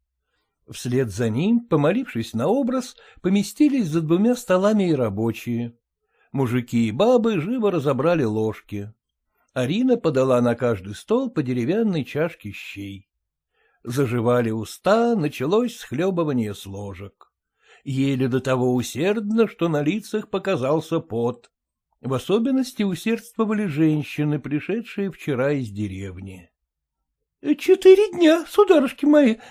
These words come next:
мы горячего-то не видали, — проговорила Акулина, облизывая ложку. — С самой деревни не видали. Да и в деревне-то последнее время до того дошли, что не каждый день горячее. Ведь крупы-то надо купить,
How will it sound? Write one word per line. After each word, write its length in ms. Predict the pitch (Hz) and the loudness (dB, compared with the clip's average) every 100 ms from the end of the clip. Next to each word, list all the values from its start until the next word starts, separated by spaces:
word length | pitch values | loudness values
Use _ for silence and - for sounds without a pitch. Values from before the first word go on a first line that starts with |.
| - | 4
мы 240 | 294 285 | 6 8
горячего-то 520 | 339 320 196 - 247 | 8 6 4 -2 -2
не 80 | 285 | 2
видали, — 480 | 277 247 269 262 269 - _ _ _ | 4 4 4 4 0 -10 _ _ _
проговорила 600 | - 135 131 131 127 123 123 | -4 0 2 2 4 6 4
Акулина, 480 | 123 147 220 226 | 4 0 4 4
облизывая 520 | 214 165 180 170 170 165 | 2 0 -2 0 2 4
ложку. — 580 | 120 117 - 117 117 _ _ _ _ _ | 2 -2 -4 -6 -6 _ _ _ _ _
С 140 | 330 | -2
самой 480 | - - 370 339 349 | -2 0 2 2 2
деревни 440 | 370 349 302 320 | 4 6 6 2
не 120 | 370 381 | -2 4
видали. 600 | 381 - 233 208 226 - _ _ _ - | 4 6 6 4 -2 -8 _ _ _ 4
Да 100 | 339 | 8
и 120 | 339 | 8
в 80 | 330 | 8
деревне-то 540 | 330 311 359 359 - | 8 8 6 0 -2
последнее 540 | 349 339 330 302 254 | -2 2 4 6 6
время 320 | 320 311 254 247 | 6 8 8 6
до 80 | |
того 260 | 277 277 285 | 4 2 4
дошли, 460 | 254 285 320 370 - - - | 2 0 2 2 2 -8 -20
что 220 | - 294 | -2 -2
не 200 | 202 320 | 0 -2
каждый 360 | 339 277 226 320 | 2 4 6 6
день 200 | 302 247 | 6 6
горячее. 680 | 285 320 196 196 220 220 - _ _ _ | 6 4 2 0 -4 -4 -6 _ _ _
Ведь 160 | 330 - | -6 2
крупы-то 460 | 339 349 427 427 | 2 6 6 6
надо 220 | 277 262 | 4 4
купить, 520 | - 269 240 339 359 | 4 2 4 4 2